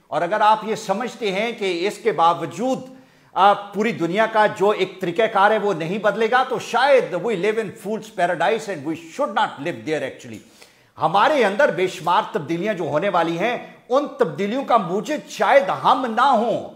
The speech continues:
हम ये समझ रहे हैं कि अगर हमारी गवर्नमेंट कुछ करने वाली है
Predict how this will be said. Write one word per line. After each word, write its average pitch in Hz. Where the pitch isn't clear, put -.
हम 151
ये 202
समझ 214
रहे 202
हैं 202
कि 202
अगर 180
हमारी 160
गवर्नमेंट 190
कुछ -
करने 170
वाली 170
है 233